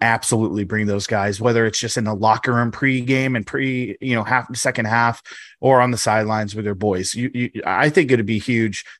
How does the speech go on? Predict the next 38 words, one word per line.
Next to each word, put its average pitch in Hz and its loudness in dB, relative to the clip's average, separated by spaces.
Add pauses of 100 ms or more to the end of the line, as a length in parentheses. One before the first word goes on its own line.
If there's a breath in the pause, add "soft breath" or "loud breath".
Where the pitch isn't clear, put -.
(160)
as 110 -12
long 175 4
as 120 -2
Tua 160 6
doesn't 120 2
have, 107 0 (400 soft breath)
you 120 -10
know, 95 -10
symptoms 117 0
and 117 2
he, 117 0
he 127 -2
can't 110 -2
be 120 -2
there 107 0 (120)
physically 127 0
or 98 -2
mentally, 107 0 (520 loud breath)
be 185 4
there 110 2
for 120 0
Skylar 104 0
Thompson 98 -4
or 101 -4
Teddy 104 0
Bridgewater. 101 -2
And, 104 -2
hey, 104 -2
what 117 0
are - 2
you 139 0
seeing? 120 0
What, 110 -4
and 113 -2
looking 135 2
at 127 0
the 117 -2
film, 117 0